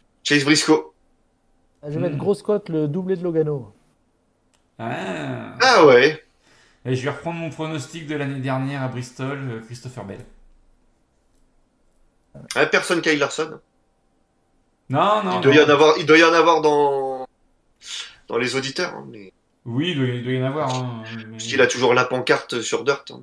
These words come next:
Speaker 1: mais l'an dernier, j'ai testé, ça ne l'avait pas fait, donc. <laughs>
Speaker 3: Ouais, l'an, l'an, l'an dernier, les, les favoris des courses, euh, sur terre, euh,
Speaker 1: Ouais.
Speaker 3: c'était un petit peu raté quand même.
Speaker 2: Ah ouais, complètement.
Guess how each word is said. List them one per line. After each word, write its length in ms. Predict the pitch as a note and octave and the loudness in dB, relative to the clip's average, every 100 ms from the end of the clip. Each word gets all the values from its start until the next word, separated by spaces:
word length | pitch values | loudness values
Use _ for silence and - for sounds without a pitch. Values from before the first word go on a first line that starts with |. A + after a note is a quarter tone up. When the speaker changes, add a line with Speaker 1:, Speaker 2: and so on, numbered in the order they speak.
| - | -20
Speaker 1:
mais 480 | - - - - - | -20 -20 -20 -20 -6
l'an 140 | G#2+ | -4
dernier, 340 | A#2 A#2+ B2 C#3 | 0 0 0 -2
j'ai 140 | B2 | -2
testé, 320 | A#2 A2+ - C#3+ | -4 -4 -2 -4
ça 140 | B2+ | -2
ne 60 | A#2+ | -2
l'avait 220 | A2 A2+ | 0 0
pas 140 | A#2+ | -2
fait, 200 | - A2 | -2 -4
donc. 360 | G2 G2+ - - | -4 -6 -4 2
<laughs> 60 | F#3 - A#3 - E4 - - - - _ - G2 G2+ | 4 8 6 6 0 0 -12 -20 -20 _ -20 -20 -12
Speaker 3:
Ouais, 120 | A#2+ | -6
l'an, 160 | C3 B2 | -4 -4
l'an, 160 | C#3 | -4
l'an 140 | D#3 E3 | -2 0
dernier, 260 | E3+ F3+ G#3 | 0 -2 -2
les, 100 | E3 | -2
les 160 | D#3 | -2
favoris 420 | - D#3 E3 E3+ | -2 -4 -4 -4
des 140 | D#3 C3+ | -6 -8
courses, 320 | F3 D3 - | -12 -14 -10
euh, 280 | C#3 C#3 C3+ | -8 -6 -8
sur 220 | B2+ - | -10 -12
terre, 260 | - D#3+ C3+ | -8 -6 2
euh, 40 | |
Speaker 1:
Ouais. 120 | C3 A2+ | 4 4
Speaker 3:
c'était 200 | B2 B2+ | 2 -4
un 80 | B2+ | -4
petit 200 | B2 B2+ | -6 -12
peu 120 | C#3 | -8
raté 260 | A#2 G#2+ - | -6 -6 -12
quand 100 | F#2 | -14
même. 100 | - - _ _ - | -18 -20 _ _ -6
Speaker 2:
Ah 160 | F3+ | -2
ouais, 120 | E3+ D#3+ | -2 -2
complètement. 400 | F3+ G#3+ F3 | -8 -10 -10